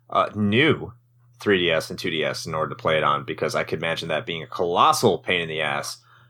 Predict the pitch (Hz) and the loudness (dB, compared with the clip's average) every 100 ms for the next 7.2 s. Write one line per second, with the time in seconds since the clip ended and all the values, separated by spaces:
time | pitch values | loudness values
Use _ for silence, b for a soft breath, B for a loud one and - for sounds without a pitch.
0 | - 107 107 95 87 87 87 85 82 - | -4 0 2 2 0 0 -2 -2 -4 -4
1 | 85 82 82 - - 85 80 76 82 80 | -2 0 0 -2 0 2 2 0 -2 0
2 | 76 71 76 71 73 - B B B B | 0 2 2 2 -2 -6 B B B B
3 | _ 104 110 110 104 104 98 87 110 123 | _ -4 0 0 2 4 4 4 0 2
4 | 139 135 147 131 107 117 120 123 117 117 | 2 4 4 2 2 2 2 0 2 2
5 | 110 113 113 113 95 82 82 87 - - | 2 2 2 2 0 0 -2 -6 -12 -4
6 | 92 90 98 110 101 104 92 - - 82 | 0 2 0 -2 0 2 0 -2 -4 2
7 | 104 | 2